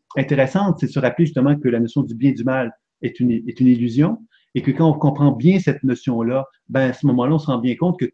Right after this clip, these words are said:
toute forme d'expression dans cet univers subtil-là a une source d'expression universelle. Et que, oui, elle peut apparaître au départ négative ou sombre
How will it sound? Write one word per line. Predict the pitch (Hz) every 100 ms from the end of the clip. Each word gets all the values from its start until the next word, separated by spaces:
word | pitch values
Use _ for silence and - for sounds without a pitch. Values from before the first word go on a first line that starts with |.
| -
toute | 233
forme | - 170
d'expression | 151 151 - 127 117 - 139 143 - _
dans | - 107 139 143
cet | 139 -
univers | 127 123
subtil-là | - - _ 131 113 120 180 _ _ _ -
a | 151 156
une | 143
source | 127 - - - _ _ -
d'expression | 120 - - 131 - 143 170 - _ _
universelle. | 147 135 147 - 180 143 95 _ _
Et | - 127
que, | 143 143 143
oui, | 147 220 175 -
elle | 131
peut | - 147
apparaître | 151 160 156 165
au |
départ | 139 131 143 147 135 -
négative | 127 147 160 151 - 175 175 156 - -
ou | 139
sombre | 123 - 170 170 175 175 156 104